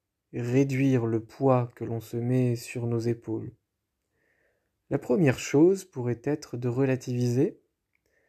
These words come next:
Notamment, on peut commencer ce podcast en disant, euh, que rien n'est important. Qu'en fait, peut-être que si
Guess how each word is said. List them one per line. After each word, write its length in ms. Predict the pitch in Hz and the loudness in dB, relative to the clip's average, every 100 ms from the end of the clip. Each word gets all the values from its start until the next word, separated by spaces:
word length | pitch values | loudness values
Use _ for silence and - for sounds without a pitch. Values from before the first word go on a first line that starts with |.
| _ _ _ _ _ _ _ - | _ _ _ _ _ _ _ -10
Notamment, 600 | 120 117 120 131 156 131 | -6 0 2 4 4 2
on 80 | 110 | -2
peut 440 | - 131 127 120 | 0 2 4 2
commencer 420 | 117 131 127 180 | 2 2 6 6
ce 120 | - | 6
podcast 640 | 123 120 117 139 139 - 131 | -2 -6 -4 -2 -2 -2 -8
en 80 | |
disant, 540 | 120 120 117 127 123 113 | -6 -6 -2 -2 0 -2
euh, 60 | 113 - _ _ _ _ | -6 -16 _ _ _ _
que 80 | - | -6
rien 220 | 123 131 | 0 2
n'est 200 | 135 127 | 2 0
important. 540 | 123 120 120 - 113 123 _ _ _ _ _ _ _ _ _ _ _ _ _ _ _ - _ _ _ _ _ _ _ | -2 -4 -8 -10 -16 -16 _ _ _ _ _ _ _ _ _ _ _ _ _ _ _ -20 _ _ _ _ _ _ _
Qu'en 120 | 117 | -8
fait, 640 | - 131 139 - - - _ _ _ _ _ _ _ _ _ _ _ _ _ | 2 4 4 2 -14 -14 _ _ _ _ _ _ _ _ _ _ _ _ _
peut-être 420 | 117 131 123 - | -2 0 0 -4
que 120 | - | -6
si 760 | 120 - 123 117 117 113 110 | -6 -4 -2 0 0 -2 -4